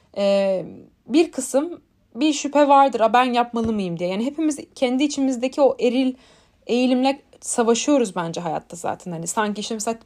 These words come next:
bunun en temelinde de temizliğin kadının görevi olduğu algısı var.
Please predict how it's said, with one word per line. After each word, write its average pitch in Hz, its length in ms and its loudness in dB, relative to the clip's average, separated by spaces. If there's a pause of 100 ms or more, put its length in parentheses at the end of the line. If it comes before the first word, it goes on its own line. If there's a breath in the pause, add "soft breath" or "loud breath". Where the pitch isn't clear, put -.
(140)
bunun 240 300 -2
en 349 220 -2
temelinde 180 540 -4
de 339 60 0 (440 loud breath)
temizliğin 302 600 0
kadının 330 400 0
görevi 196 280 2
olduğu 175 260 -4
algısı - 460 -8
var. - 80 -10